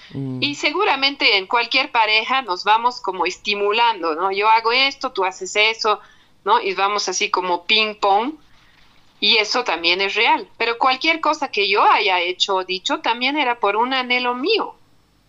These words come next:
Speaker 1: Ujú.
Speaker 2: Entonces, claro, no es justificar, sino tratar de entender de que en el fondo todos los seres humanos hacemos lo, lo que podemos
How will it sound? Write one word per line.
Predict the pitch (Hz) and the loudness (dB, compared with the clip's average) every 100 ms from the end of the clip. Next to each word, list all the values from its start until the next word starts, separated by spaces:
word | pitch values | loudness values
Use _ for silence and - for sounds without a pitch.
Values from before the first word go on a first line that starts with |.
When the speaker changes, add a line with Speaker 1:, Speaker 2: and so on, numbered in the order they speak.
| _ - | _ -8
Speaker 1:
Ujú. | 147 147 143 151 | -6 -4 -6 -8
Speaker 2:
Entonces, | - 214 226 254 - | -6 -4 -2 -4 -4
claro, | 285 285 220 | -2 0 0
no | 214 277 | 0 0
es | 403 | 0
justificar, | - 247 - 214 - 208 - 226 226 190 285 | 0 -2 -4 -4 -4 -4 -2 2 2 2 -2
sino | 247 233 254 | -4 -2 -2
tratar | 254 233 233 269 285 | -2 -4 0 -2 2
de | 226 | 0
entender | 208 196 202 190 196 226 247 | 0 -2 -4 -2 2 2 2
de | 202 202 | -2 -2
que | 202 190 190 - _ _ _ _ _ _ _ _ _ _ _ | 0 0 -2 -14 _ _ _ _ _ _ _ _ _ _ _
en | 220 247 | -2 0
el | 262 | -2
fondo | - 302 311 302 311 | 0 0 2 0 0
todos | 285 339 277 | -2 -2 -2
los | 240 | -2
seres | - 240 233 - - _ _ _ - | -2 -2 -4 -8 -16 _ _ _ -6
humanos | 208 196 185 190 214 - | -4 0 0 0 -2 -2
hacemos | 202 - 247 233 247 285 - | -4 -2 0 0 0 -2 -2
lo, | 185 180 | -4 -4
lo | 185 190 190 | -6 -6 -4
que | 196 | -4
podemos | 208 208 240 247 349 - - | -2 0 0 0 0 0 -4